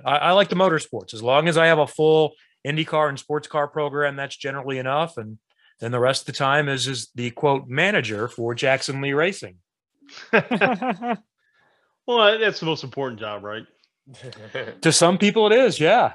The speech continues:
Speaker 1: Yeah.
Speaker 2: <laughs>
Speaker 3: It's probably the most fun
Speaker 2: So
Speaker 3: too, right?
Speaker 1: Uh, most of the time, you know, but again, I'm not a sales guy.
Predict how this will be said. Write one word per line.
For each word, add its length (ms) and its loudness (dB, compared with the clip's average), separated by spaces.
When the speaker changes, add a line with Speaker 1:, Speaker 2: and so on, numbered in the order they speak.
Speaker 1:
Yeah. 340 0
Speaker 2:
<laughs> 600 -2
Speaker 3:
It's 120 -10
probably 180 2
the 80 -2
most 260 0
fun 200 -2
Speaker 2:
So 120 0
Speaker 3:
too, 100 -2
right? 260 -6
Speaker 1:
Uh, 280 6
most 320 2
of 40 -4
the 60 -12
time, 320 -4
you 80 -10
know, 80 -4
but 160 -4
again, 260 -2
I'm 200 -4
not 180 -2
a 60 -6
sales 400 -6
guy. 320 -6